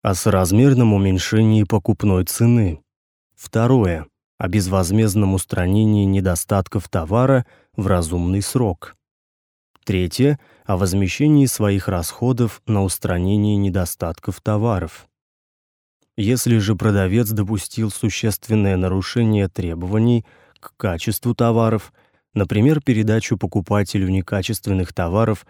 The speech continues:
с неустранимыми недостатками, покупатель в соответствии со статьёй четыреста семьдесят пятой Гражданского кодекса наделяется дополнительными правами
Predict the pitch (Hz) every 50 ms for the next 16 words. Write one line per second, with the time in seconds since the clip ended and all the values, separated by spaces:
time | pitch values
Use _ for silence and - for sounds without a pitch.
0 | _ _ _ _ - - - - 110 107 98 - - - 101 90 92 95 98 98
1 | 98 95 95 98 98 95 98 104 107 110 - - - 110 90 - - - 98 85
2 | 82 80 78 _ _ _ _ _ _ _ _ _ _ _ _ - 95 80 - 90
3 | - - 104 101 95 - 101 92 - - - 95 87 85 - 101 107 107 - -
4 | - - 101 98 87 - 110 95 - - 95 90 - - 98 101 107 104 92 -
5 | _ _ _ _ _ - - - 98 - - 110 107 98 - - - 95 87 -
6 | - 101 95 92 92 90 - - 95 - - _ - 92 80 80 - - 110 104
7 | 110 117 113 104 104 120 117 110 107 - - 113 110 110 - - 110 107 101 101
8 | - - - - 98 92 _ _ _ _ _ _ _ - - 95 90 87 98 98
9 | 101 98 98 95 92 - - - 104 95 - - 113 107 104 92 - 98 92 90
10 | 95 107 113 107 - 107 98 95 92 92 90 85 - - 82 82 82 98 120 123
11 | 131 135 120